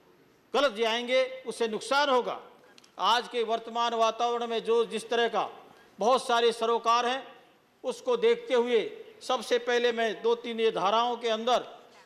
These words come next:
जो हमारे amendment की हैं, बहुत कम amendment है, लेकिन बहुत प्रभावी और बहुत प्रासंगिक और बहुत ज़रूरी भी है। सबसे पहले यही amendment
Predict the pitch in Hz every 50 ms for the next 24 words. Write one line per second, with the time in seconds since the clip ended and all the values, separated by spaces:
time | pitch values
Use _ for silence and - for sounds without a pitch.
0 | _ _ - 240 226 214 226 226 233 220 214 214 233 240 240 240 233 240 240 208
1 | - - 247 247 233 240 240 220 196 190 214 208 - - 247 247 226 214 220 233
2 | 247 247 247 247 254 247 226 226 226 190 - - - - - - - 226 226 220
3 | 233 208 196 226 233 233 - 220 202 180 170 202 226 240 247 240 233 226 196 180
4 | 190 220 226 226 - 220 202 - 220 220 233 240 247 226 233 226 208 208 208 196
5 | 180 214 214 220 240 240 247 240 220 247 233 208 202 151 - - - - - -
6 | - - _ - - - - 262 254 - - - 254 247 254 233 233 240 233 233
7 | 233 240 247 247 240 233 233 240 247 247 254 285 294 294